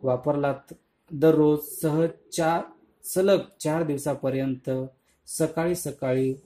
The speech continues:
उपाशी पोटी करायचा आणि हा उपाय सात दिवसापर्यंत केला तर अतिउत्तम, पण तीनच दिवसात तुम्हाला याचा रिझल्ट समजेल. हा उपाय करत असतानाच तुम्हाला काही पत्ते पाळायचे आहेत.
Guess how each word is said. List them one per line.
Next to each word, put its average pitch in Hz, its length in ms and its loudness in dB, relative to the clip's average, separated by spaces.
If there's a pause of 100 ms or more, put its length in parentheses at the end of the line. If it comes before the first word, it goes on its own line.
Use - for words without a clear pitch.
उपाशी 160 340 -6
पोटी 135 320 -8
करायचा 117 680 -4 (480)
आणि 135 480 2 (640)
हा 156 120 0
उपाय 139 420 0
सात 147 260 -4
दिवसापर्यंत 139 760 -4
केला 131 240 -2
तर 131 200 -4
अतिउत्तम, 135 680 -2 (180)
पण 123 180 -2 (100)
तीनच 147 320 -2
दिवसात 131 380 -4
तुम्हाला 123 540 -6 (180)
याचा 110 380 -4
रिझल्ट 120 420 -2
समजेल. 110 500 -6 (1160)
हा 160 120 0
उपाय 170 320 4
करत 156 280 0
असतानाच 143 560 -6
तुम्हाला 131 360 -4
काही 131 380 -2 (180)
पत्ते 139 260 -4
पाळायचे 127 480 -2
आहेत. 120 220 -2